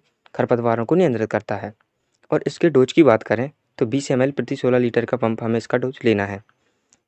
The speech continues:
और इसके बाद हमने लिया है धानुका कंपनी का ही टर्गा सुपर। इसमें होता है कुजाल फोप ethyl पाँच प्रतिशत ईसी और यह लगभग सभी प्रकार के सकरी पत्ती के खरपतवारों को नियंत्रित करता है।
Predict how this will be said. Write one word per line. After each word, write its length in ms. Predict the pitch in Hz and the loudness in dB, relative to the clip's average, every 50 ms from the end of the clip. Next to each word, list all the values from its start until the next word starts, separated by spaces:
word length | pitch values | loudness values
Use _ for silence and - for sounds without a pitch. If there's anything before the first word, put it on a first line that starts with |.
| _ _ - | _ _ 2
और 160 | 147 156 - - | 2 2 2 0
इसके 280 | 135 - - - - 165 | -6 -10 -6 -4 -4 -2
बाद 280 | 156 139 127 135 135 | 2 2 2 2 0
हमने 240 | 123 127 127 127 131 | -2 -2 -2 -2 -2
लिया 260 | 127 123 117 120 113 113 | -2 0 0 2 2 2
है 180 | 127 151 156 _ _ _ _ _ _ _ _ _ - | 0 -2 -6 _ _ _ _ _ _ _ _ _ -2
धानुका 340 | 117 113 131 151 156 175 165 | -2 0 0 -2 0 0 0
कंपनी 360 | - 147 135 - - 139 135 | 0 0 -4 -6 -6 -6 -2
का 120 | 120 120 | 0 0
ही 120 | 120 139 151 - _ - | 0 0 -2 -2 _ 0
टर्गा 220 | 135 120 110 110 | 2 2 2 0
सुपर। 300 | 101 - - - 104 98 - - _ _ _ _ _ _ _ _ _ _ _ - | -2 -4 -6 -8 -8 -8 -10 -14 _ _ _ _ _ _ _ _ _ _ _ -10
इसमें 220 | - - 156 156 | -4 0 0 2
होता 260 | 151 143 131 - 131 | 2 2 4 4 2
है 140 | 123 139 156 - _ - | 2 2 -2 -4 _ 0
कुजाल 320 | 131 120 131 139 147 151 | 2 4 4 4 4 4
फोप 260 | 143 - - 147 147 - | 2 2 0 0 0 0
ethyl 340 | - 123 - 120 123 143 147 | -4 -2 0 0 0 0 0
पाँच 260 | - - 123 127 - | 0 0 0 0 0
प्रतिशत 480 | - 135 120 117 117 110 - 147 156 - _ _ - | -2 -4 -2 0 -2 0 0 -2 -2 -4 _ _ -6
ईसी 280 | 113 - - 110 104 107 _ _ _ _ _ _ _ _ - - _ - | -6 -4 -6 -10 -12 -12 _ _ _ _ _ _ _ _ -20 -6 _ 6
और 160 | 127 139 139 | 6 6 6
यह 180 | 139 143 143 | 4 0 0
लगभग 340 | 147 143 139 131 123 131 135 | 0 -2 -4 -4 -6 -8 -8
सभी 220 | - - 139 139 151 | -4 0 0 0 2
प्रकार 340 | 156 131 117 - 117 117 | 0 -2 -2 -2 -4 -4
के 160 | 117 - 131 131 - - _ _ _ _ | -4 -4 -4 -4 -6 -10 _ _ _ _
सकरी 300 | _ - 127 - - 147 | _ -6 -4 -4 -4 -4
पत्ती 320 | 156 - 139 _ - 135 | -4 -4 -4 _ -4 -2
के 120 | 123 127 127 127 _ _ _ _ _ _ _ - | 0 0 -2 -2 _ _ _ _ _ _ _ -4
खरपतवारों 520 | - 120 123 - 123 123 123 120 120 120 | -2 -2 0 0 2 4 4 4 4 2
को 120 | - - | 0 0
नियंत्रित 300 | 160 160 135 117 120 110 | 0 0 0 0 0 0
करता 280 | - - 107 104 - 107 | 0 0 0 0 0 -2
है। 160 | 104 107 107 | -2 -4 -8